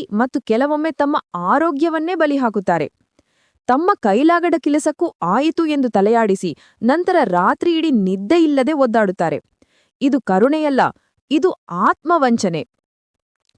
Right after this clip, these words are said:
ಪ್ರತಿಯೊಬ್ಬರಿಗೂ ಹೌದು ಎನ್ನುವುದರ ಮೂಲಕ ಅವರು ತಮಗೆ ತಾವು ಇಲ್ಲ ಎಂದು ಹೇಳಿಕೊಳ್ಳುತ್ತಿರುತ್ತಾರೆ. ಇದಕ್ಕೆ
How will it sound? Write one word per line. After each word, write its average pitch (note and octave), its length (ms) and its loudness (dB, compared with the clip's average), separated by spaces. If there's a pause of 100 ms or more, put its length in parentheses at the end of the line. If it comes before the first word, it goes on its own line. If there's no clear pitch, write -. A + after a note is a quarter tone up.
(100)
ಪ್ರತಿಯೊಬ್ಬರಿಗೂ E4 680 2
ಹೌದು C#4 440 2
ಎನ್ನುವುದರ C#4+ 420 2
ಮೂಲಕ A#3 400 2 (420)
ಅವರು F4 200 2
ತಮಗೆ D4+ 500 0
ತಾವು D#4+ 280 0 (180)
ಇಲ್ಲ C4 260 2 (240)
ಎಂದು D4+ 200 0
ಹೇಳಿಕೊಳ್ಳುತ್ತಿರುತ್ತಾರೆ. A#3 880 0 (1000)
ಇದಕ್ಕೆ E4+ 260 0